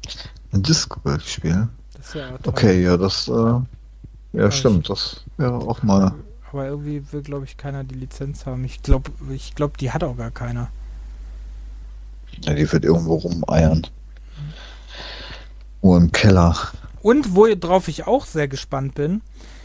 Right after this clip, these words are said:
Speaker 2: ist, äh, ich habe aber leider vergessen, wie das Stu-, Studio hieß. Irgendein Studio macht doch ein, äh, Star Wars Einzelspielerspiel.
Speaker 1: Hm.
Speaker 2: Da bin ich auch sehr gespannt drauf.
Speaker 1: Zum Mando, oder was?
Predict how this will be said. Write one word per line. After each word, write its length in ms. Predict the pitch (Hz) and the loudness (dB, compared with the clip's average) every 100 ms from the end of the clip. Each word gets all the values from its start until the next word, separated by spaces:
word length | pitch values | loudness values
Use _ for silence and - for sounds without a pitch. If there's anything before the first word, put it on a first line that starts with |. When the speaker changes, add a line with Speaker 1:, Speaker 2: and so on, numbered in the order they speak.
| - - | -20 -6
Speaker 2:
ist, 340 | - 175 - - | 0 0 0 -6
äh, 380 | 180 156 151 - | 2 4 4 0
ich 140 | - | 0
habe 120 | 208 | 4
aber 200 | 208 147 | 4 4
leider 300 | 143 175 208 | 2 2 2
vergessen, 460 | 190 175 185 185 170 | 0 -4 -6 -4 -4
wie 80 | 156 | -4
das 160 | 147 | -8
Stu-, 320 | - 190 208 208 | -6 -4 -2 -4
Studio 460 | - - 240 190 139 | -10 -6 -4 -2 -4
hieß. 360 | 139 160 175 - | -4 -6 -8 -2
Irgendein 300 | 220 240 220 | -2 0 -4
Studio 500 | - - 226 - 208 | -6 -4 -4 0 0
macht 260 | 196 196 - | 2 -2 -4
doch 160 | 175 | -2
ein, 380 | 175 165 156 160 | -2 0 -2 -4
äh, 220 | 160 156 156 | -6 -6 -6
Star 260 | - 202 214 | 0 2 2
Wars 180 | 156 | 0
Einzelspielerspiel. 920 | 123 127 - 131 - 127 123 - 123 123 - - - - - - - - - - - - - - - - - - - | -6 -10 -10 -12 -10 -10 -10 -10 -10 -10 -14 -18 -16 -16 -16 -16 -16 -16 -16 -16 -16 -16 -16 -16 -16 -16 -16 -6 4
Speaker 1:
Hm. 360 | 110 98 90 82 - - - - - - - - - | 6 6 2 -8 -14 -16 -18 -18 -18 -20 -20 -20 -8
Speaker 2:
Da 120 | 175 | -2
bin 80 | 220 | 0
ich 100 | 226 | 0
auch 120 | 202 190 | -2 -2
sehr 180 | 147 | -4
gespannt 380 | 123 - 127 123 | -6 -10 -10 -10
drauf. 220 | 127 120 - - | -10 -12 -14 -4
Speaker 1:
Zum 240 | - 95 | 4 8
Mando, 400 | 95 104 104 87 | 8 8 6 4
oder 280 | 82 87 85 | 4 2 4
was? 300 | 90 107 - | 2 0 -6